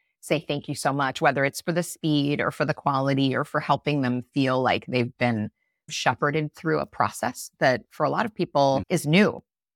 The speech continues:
Speaker 1: You know, you don't know what you don't know. And so you need a
Speaker 2: Mm,
Speaker 1: translation
Speaker 2: yeah.
Speaker 1: in Hindi. Somebody gives you a page, you look at it, you're like, "I think that's Hindi." And so for a lot of people, that's all they can,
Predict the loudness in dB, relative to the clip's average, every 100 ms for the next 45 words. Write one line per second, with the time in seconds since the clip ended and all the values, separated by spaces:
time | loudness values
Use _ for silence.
0 | -10 -6 2 2 4 4 2 2 0 2
1 | 2 4 2 -2 -6 2 2 2 -4 _
2 | _ _ _ 2 4 4 4 2 0 0
3 | -2 0 0 2 2 4 4 4 2 0
4 | -4 _ -6 0 4 4 2 0 2 2
5 | 0 0 2 0 0 0 0 2 2 2
6 | 2 4 2 -2 _ _ _ _ -8 -4
7 | -2 -2 -2 0 0 0 -8 -12 -4 -4
8 | -4 -4 2 4 4 2 0 2 0 0
9 | -2 0 2 0 0 -2 -2